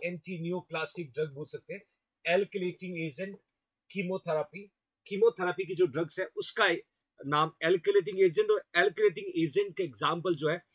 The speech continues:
वो आपका है cyclophosphamide। For a client with a nephrotic syndrome, patient जो है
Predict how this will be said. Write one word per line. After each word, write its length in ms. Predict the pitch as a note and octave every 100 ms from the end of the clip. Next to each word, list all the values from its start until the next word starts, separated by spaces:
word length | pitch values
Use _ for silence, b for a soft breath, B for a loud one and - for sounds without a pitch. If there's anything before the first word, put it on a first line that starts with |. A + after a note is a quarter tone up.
| b -
वो 140 | C#3 F#3
आपका 260 | D#3 D#3+
है 60 | D3+
cyclophosphamide। 1040 | - D#3 D#3 D#3+ - C#3 - D3+ A#2+ C#3+ _ _ _ _ _ _ _ _ _ _ _ -
For 80 | G3+
a 80 | G3
client 300 | G#3 G#3+ B3+
with 100 | A#3+
a 20 | G#3
nephrotic 500 | G#3+ - A3 F#3+ -
syndrome, 420 | A3 A3 G#3+ - _ _ _ _ _ -
patient 420 | G3 - A#3 G3
जो 140 | F3
है 220 | D#3 F#3+